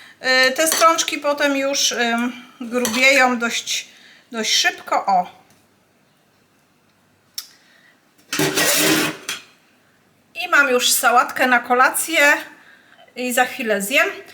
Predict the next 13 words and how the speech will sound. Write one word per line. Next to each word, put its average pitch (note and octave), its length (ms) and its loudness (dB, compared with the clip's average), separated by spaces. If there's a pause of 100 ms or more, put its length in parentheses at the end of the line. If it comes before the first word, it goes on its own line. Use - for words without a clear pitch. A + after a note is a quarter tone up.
(220)
Muszę C#4 260 -2
iść C4 480 -2
do A3+ 380 0
piwnicy, B3 640 -2
poszykować A#3+ 840 0 (380)
słoiki, B3 680 -2
bo B3+ 140 -2
widziałam, B3 460 4
że A#3 260 4
na B3+ 220 4
rano C#4+ 380 4
czeka C4 340 0
mnie A#3+ 360 0